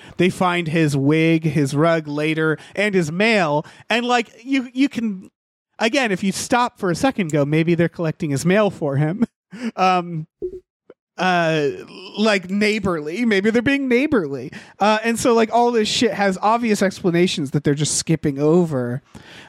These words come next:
Uh, and it's just spinning out of control, and we just get so much fun and games with them.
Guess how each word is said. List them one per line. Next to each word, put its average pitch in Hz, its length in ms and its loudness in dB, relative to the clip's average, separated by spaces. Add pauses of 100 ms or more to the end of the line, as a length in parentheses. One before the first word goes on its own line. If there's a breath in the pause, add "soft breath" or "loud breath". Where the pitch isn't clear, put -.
(120)
Uh, 156 260 2
and 165 160 -2
it's 156 140 -6
just - 180 -2
spinning 165 360 -2
out 156 120 0
of 151 60 -4
control, 185 460 2
and 165 100 0
we 160 140 2
just 160 300 -2
get 151 200 -2
so 180 160 0
much 156 280 -4
fun 160 220 -2
and 143 140 -8
games 208 400 0
with 156 160 -2
them. 147 440 -2